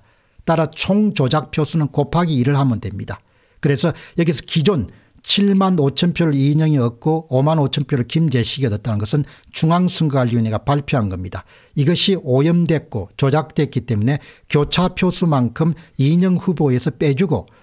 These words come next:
그다음에 김재식 후보에 더해주게 됩니다. 그러면 순위가 바뀌게 됩니다. 이인영 후보가 육만 천 표 표, 김재식 후보가 육만 구천 표 표를 얻게 됩니다. 여러분들 이 결과는 추정치입니다.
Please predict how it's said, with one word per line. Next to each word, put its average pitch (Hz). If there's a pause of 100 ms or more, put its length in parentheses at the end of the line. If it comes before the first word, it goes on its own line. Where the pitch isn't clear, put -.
(160)
그다음에 139 (160)
김재식 151
후보에 127
더해주게 135
됩니다. 101 (300)
그러면 147
순위가 147
바뀌게 139
됩니다. 104 (300)
이인영 151
후보가 135
육만 151
천 135
표 -
표, - (280)
김재식 135
후보가 131 (260)
육만 143
구천 165
표 143
표를 107 (240)
얻게 117
됩니다. 98 (380)
여러분들 147 (160)
이 190
결과는 175
추정치입니다. 117